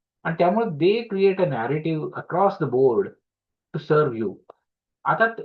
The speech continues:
एआय ला मग मी म्हटलं, "बरं, ठीक आहे, सगळं." मग मी वाद घातला थोडा एआयशी. म्हटलं, जर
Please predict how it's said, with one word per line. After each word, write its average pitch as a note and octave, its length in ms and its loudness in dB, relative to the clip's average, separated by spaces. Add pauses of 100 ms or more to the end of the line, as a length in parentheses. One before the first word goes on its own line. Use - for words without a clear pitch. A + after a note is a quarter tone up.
एआय F#3 260 0
ला A3+ 100 0
मग A3+ 120 0
मी A3+ 140 -2
म्हटलं, E3+ 400 -2
"बरं, G3 200 4
ठीक E3 260 -6
आहे, G#2 100 -6
सगळं." F3+ 280 2
मग E3+ 100 0
मी G3 120 0
वाद G3 240 4
घातला D3 280 0
थोडा A2+ 180 -4
एआयशी. G2 420 -8 (280)
म्हटलं, G#3 320 0 (1300)
जर F#3 300 4